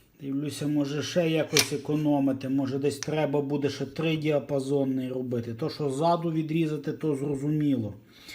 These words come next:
А якщо так от їх вкрай, то все поставити і стяжками наскрізь стягувати, тоді в мене теоретично лишиться ще на один.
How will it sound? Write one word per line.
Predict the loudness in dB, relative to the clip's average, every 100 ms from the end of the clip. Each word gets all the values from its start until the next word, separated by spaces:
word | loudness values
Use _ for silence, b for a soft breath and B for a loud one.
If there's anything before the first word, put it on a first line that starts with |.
| B B B -12
А |
якщо | -8 -8 -4 -4
так | -4 0
от | 0 2 0
їх | -2 -4 -10
вкрай, | -16 -6 -2 2 4 2
то | 0 -4
все | -4 -4
поставити | -2 -4 -4 0 2 2 0 0 -2 -2 -10 _ b b b b b -10
і | -8
стяжками | -2 2 2 2 0 2 2
наскрізь | 0 -2 -2 0 0 -4
стягувати, | -4 -2 -2 -2 -2 -4 -6
тоді | -8 -6 -4
в | -2
мене | 0 0 0
теоретично | 0 0 0 -2 -4 -4 -2 -2
лишиться | 0 0 -2 -4 -6 -4 -4 -6 b b b b b b
ще | -16 -8 0 2 4
на | 2 0
один. | 0 -2 -2